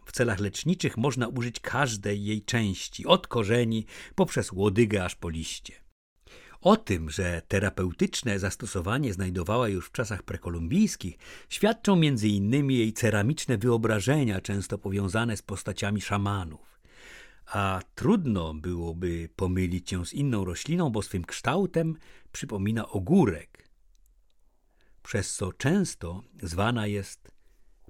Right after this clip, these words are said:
peruwiańskim ogórkiem. Wieloletnie obserwacje działania kaiguły pokazywały, że jej przyjmowanie sprzyja utracie wagi u osób otyłych.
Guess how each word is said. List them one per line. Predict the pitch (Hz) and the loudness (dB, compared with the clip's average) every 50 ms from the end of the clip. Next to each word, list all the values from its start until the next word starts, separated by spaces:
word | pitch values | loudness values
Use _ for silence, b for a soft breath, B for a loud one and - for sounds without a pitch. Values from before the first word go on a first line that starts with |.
| - | 0
peruwiańskim | - 151 151 147 135 107 104 98 92 92 92 87 - - - 92 90 92 - | 4 6 6 6 6 6 4 4 4 2 0 -2 -6 -10 -8 -6 -6 -6 -6
ogórkiem. | - 98 90 85 87 87 - - - - - - - _ _ _ - _ _ _ _ _ _ - - _ _ _ _ _ b b b b b b b b b b b b b b | -4 -6 -4 -2 -2 -2 -4 -4 -12 -18 -20 -20 -20 _ _ _ -20 _ _ _ _ _ _ -20 -20 _ _ _ _ _ b b b b b b b b b b b b b b
Wieloletnie | - 117 113 117 120 156 226 220 - 254 196 | 4 6 8 8 8 8 6 6 6 6 6
obserwacje | 143 - - 120 101 95 104 139 156 156 - - - 143 139 139 139 143 135 - _ _ - - - - | 6 6 4 2 2 6 6 6 6 4 2 -2 0 2 4 4 4 2 -2 -8 _ _ -20 -14 -8 0
działania | 95 117 104 101 107 131 143 135 113 92 87 85 87 - | 4 4 6 8 8 8 8 6 4 2 -2 -4 -8 -6
kaiguły | - - 95 95 92 90 98 101 98 87 85 85 87 120 160 | -4 -2 0 0 0 0 0 0 0 0 -2 -4 -4 -4 -4
pokazywały, | 156 - 110 - 120 107 90 98 92 123 156 185 170 127 | -4 -6 -4 -2 -2 0 0 2 4 4 4 4 2 2
że | 117 131 | 4 4
jej | 135 131 123 | 4 4 2
przyjmowanie | 117 - - 104 95 92 95 87 107 131 151 175 160 156 B B B B B | -2 -4 -4 -2 -2 0 0 2 2 2 2 2 0 0 B B B B B
sprzyja | - - - - - - 160 185 185 170 160 - - - | -12 -12 -6 -4 2 6 8 8 8 8 6 4 -2 -6
utracie | 127 117 - - 147 139 - 127 104 | -6 0 6 6 6 8 8 4 4
wagi | 85 117 120 127 123 107 113 110 | 4 6 6 6 6 4 2 0
u | 101 98 110 | 2 2 0
osób | 104 - 104 95 | 0 -2 -4 -4
otyłych. | 98 95 - - 90 85 78 78 - - - - - | -4 -6 -2 -2 -2 -2 -4 -8 -14 -18 -20 -20 -20